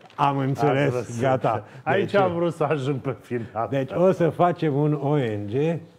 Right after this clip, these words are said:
Speaker 1: o
Speaker 2: În
Speaker 1: să
Speaker 2: jurul
Speaker 1: facem
Speaker 2: ziarului pe hârtie, mesaj.
Speaker 1: și facem proiecte la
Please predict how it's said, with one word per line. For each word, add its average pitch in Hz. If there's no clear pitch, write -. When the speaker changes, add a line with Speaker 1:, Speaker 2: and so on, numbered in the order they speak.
Speaker 1:
o 131
Speaker 2:
În 131
Speaker 1:
să 123
Speaker 2:
jurul 135
Speaker 1:
facem 143
Speaker 2:
ziarului 131
pe 104
hârtie, 90
mesaj. 95
Speaker 1:
și -
facem 160
proiecte 139
la 113